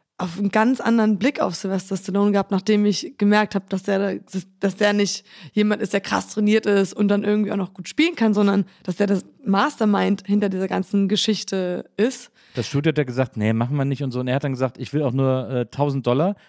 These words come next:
Speaker 2: ich will's aber selber spielen. Äh, weil sie wollten ihn, er war voll unbekannt zu der Zeit. Und er hat gesagt, ich will's selber spielen, ich muss aber keine Gage haben. Also das, ich mach den einfach. Und dann hat das Studio irgendwann gesagt, ja, okay, gut, dann ist jetzt wirklich, ist es wirklich eine günstige Produktion.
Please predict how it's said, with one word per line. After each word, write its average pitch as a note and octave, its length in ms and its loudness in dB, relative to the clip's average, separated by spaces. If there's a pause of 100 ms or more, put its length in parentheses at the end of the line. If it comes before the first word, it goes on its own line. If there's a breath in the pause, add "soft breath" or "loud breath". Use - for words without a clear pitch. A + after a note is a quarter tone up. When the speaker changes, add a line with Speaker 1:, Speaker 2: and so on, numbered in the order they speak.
Speaker 2:
ich A2 160 -6
will's D3 160 2
aber C#3 160 0
selber A#2+ 260 0
spielen. F#2+ 380 -6 (640 soft breath)
Äh, G#2+ 100 -2
weil A2 120 2
sie G#2+ 100 -6
wollten B2 220 0
ihn, C#3 100 -2
er B2 220 0
war B2+ 100 0
voll C3+ 160 -2
unbekannt A#2+ 400 -2
zu - 80 -14
der F#2+ 120 -10
Zeit. G2+ 300 -12 (420 soft breath)
Und A2 100 -2
er - 20 2
hat A2+ 80 0
gesagt, B2 200 -2
ich - 80 -8
will's C3 120 0
selber B2+ 220 2
spielen, D#3+ 440 0
ich - 120 -8
muss C#3 100 -4
aber C3 140 2
keine C3 180 -2
Gage G#2+ 340 0
haben. F2+ 320 -8
Also G2+ 300 -2
das, G#2+ 240 -2
ich B2 160 -8
mach G#2 140 -4
den G2+ 140 -6
einfach. F#2 260 -10 (420 soft breath)
Und G#2+ 120 -2
dann A#2 80 2
hat B2 100 0
das A#2+ 100 -4
Studio C3+ 300 0
irgendwann C3 220 2
gesagt, A#2+ 200 -4
ja, A#2+ 100 -2
okay, G#2+ 260 -8
gut, G2 200 -10 (100)
dann G2 260 -8
ist G#2+ 200 -8
jetzt A2+ 260 -4
wirklich, A#2+ 340 -4
ist B2 180 -6
es B2 140 -6
wirklich B2 180 -6
eine A#2+ 60 -2
günstige A2+ 260 -2
Produktion. A#2+ 520 0